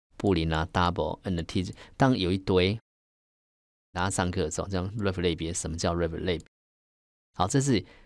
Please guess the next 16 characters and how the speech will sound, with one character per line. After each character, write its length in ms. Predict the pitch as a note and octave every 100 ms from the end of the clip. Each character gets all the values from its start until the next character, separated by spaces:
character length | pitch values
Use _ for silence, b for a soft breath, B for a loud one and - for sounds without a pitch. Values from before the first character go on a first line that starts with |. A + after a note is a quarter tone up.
| B
下 360 | - - B2 A2
一 60 | A2
个 240 | F#2 E2 _ _
单 220 | - G2 G2+
元 260 | D#2+ F#2 -
第 160 | G#2
二 40 | F2+
堂 300 | E2+ - F#2+ _ b b -
题 160 | F2+
目 200 | F#2+ E2+
所 220 | - D2+
要 140 | E2+ F2
问 260 | F#2 F#2
的 100 | D#2
问 220 | D#2+ E2 D#2
题 340 | - - C3+